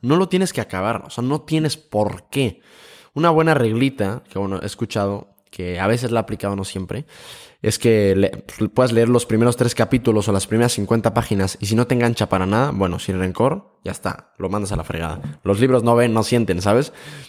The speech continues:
Y, y muchas veces como que la gente asocia esto a, a no terminar las cosas o a si ya lo empecé, lo tengo que terminar. No, a fin de cuentas, la lectura es para disfrutarla. Y a veces la lectura también es para agarrar cosas concretas, ideas. Y si ves que no, o sáltate esas páginas o, o, o deja de leerlo,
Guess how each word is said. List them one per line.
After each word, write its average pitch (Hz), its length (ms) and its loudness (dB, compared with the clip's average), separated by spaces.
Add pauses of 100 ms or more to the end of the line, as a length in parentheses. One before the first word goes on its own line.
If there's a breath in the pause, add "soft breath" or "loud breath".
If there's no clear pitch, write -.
(160 loud breath)
Y, 127 400 2
y 117 100 2
muchas 147 320 2
veces 151 260 0
como 104 160 -6
que 98 260 -6
la 104 140 -4
gente 123 260 -2
asocia 117 420 2
esto 117 300 2
a, 90 460 0
a 113 80 -2
no 113 140 0
terminar 104 320 0
las 104 140 0
cosas 104 400 -2
o 92 60 -2
a 90 60 -2
si - 120 -6
ya 107 80 2
lo 113 60 2
empecé, 107 220 -2
lo 104 100 0
tengo 98 100 -6
que - 60 -8
terminar. 95 480 -6 (340 loud breath)
No, 180 280 0
a 104 60 -2
fin 175 140 -2
de 196 60 0
cuentas, 185 380 0 (240 loud breath)
la 120 80 0
lectura 131 260 2
es 226 60 0
para 101 160 2
disfrutarla. 101 640 -4 (260)
Y 120 140 0
a 120 60 6
veces 165 180 2
la 156 80 4
lectura 120 240 2
también 120 200 2
es 123 60 -4
para 95 140 -2
agarrar 95 300 -2
cosas 107 260 -6
concretas, 104 480 -6
ideas. 110 360 -2 (300 soft breath)
Y 107 60 -4
si 110 80 2
ves 170 140 4
que 190 100 0
no, 160 240 4
o - 80 0
sáltate 208 320 0
esas 170 180 -2
páginas 131 560 -4
o, 104 140 -14 (100)
o, - 160 -6 (160)
o - 100 -4
deja 165 180 0
de 226 80 0
leerlo, 160 340 -6